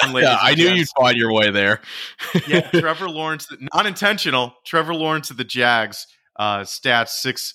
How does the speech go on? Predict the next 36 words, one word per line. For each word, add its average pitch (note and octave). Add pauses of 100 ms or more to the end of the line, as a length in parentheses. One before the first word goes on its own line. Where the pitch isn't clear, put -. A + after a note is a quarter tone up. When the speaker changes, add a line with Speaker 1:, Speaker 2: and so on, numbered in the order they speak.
(160)
Speaker 1:
of G2+
nine A2+
passing, A2
seventy-one G2
yards, G2 (200)
two B2+
sacks, G#2+
ninety G#2
point F#2+
five G2
passer F#2+
rating. E2+ (360)
Dude, B2
I A#2+
did C#3
see F#3+
something C3+
about G#2+
Minshew D3 (460)
and B2 (180)
Trevor A#2+
Lawrence A2
a A2+
couple C#3+
of B2+
weeks B2+
ago, G#2
and G#2+
somebody A2+
actually A2+
put A2
on A2
there G#2
like, G#2
"Oh, B3
yeah, G3